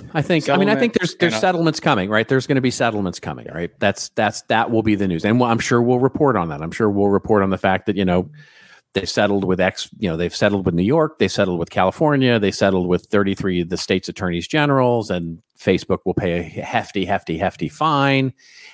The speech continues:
Speaker 1: And they're gonna put together programs, and there will be a new funded
Speaker 2: Yeah.
Speaker 1: cov-, you know, they'll,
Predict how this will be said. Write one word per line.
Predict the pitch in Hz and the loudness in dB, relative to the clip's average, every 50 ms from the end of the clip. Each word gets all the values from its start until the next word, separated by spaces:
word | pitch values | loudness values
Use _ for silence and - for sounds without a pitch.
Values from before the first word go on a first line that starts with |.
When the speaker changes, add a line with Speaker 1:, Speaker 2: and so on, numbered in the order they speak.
| - _ | -10 _
Speaker 1:
And | - 120 107 98 92 90 90 90 90 90 82 | -2 0 2 2 2 0 0 0 -2 0 0
they're | 101 95 | 0 0
gonna | 90 104 90 | 0 0 -2
put | - - 92 | -4 -6 -8
together | - 98 82 87 82 - | -8 -6 -4 -4 -4 -4
programs, | - - 175 170 165 147 139 135 127 120 113 110 110 107 101 - | -4 0 0 2 2 2 2 2 2 2 2 2 0 0 -2 -4
and | 101 90 | -6 -6
there | 87 85 | -6 -6
will | 85 87 82 | -6 -6 -6
be | 82 90 87 85 87 | -4 -4 -2 -2 -2
a | 85 85 85 | -2 -4 -2
new | 85 87 85 82 | -2 -2 -2 -2
funded | - - 120 117 117 110 107 101 92 - | 0 0 0 2 2 2 0 0 -2 -2
Speaker 2:
Yeah. | 90 | -2
Speaker 1:
cov-, | 107 104 104 - _ - - - _ | -2 -2 -2 -6 _ -20 -20 -12 _
you | - 107 | -2 0
know, | 95 95 | 0 2
they'll, | 85 92 92 90 - | 2 2 0 0 -2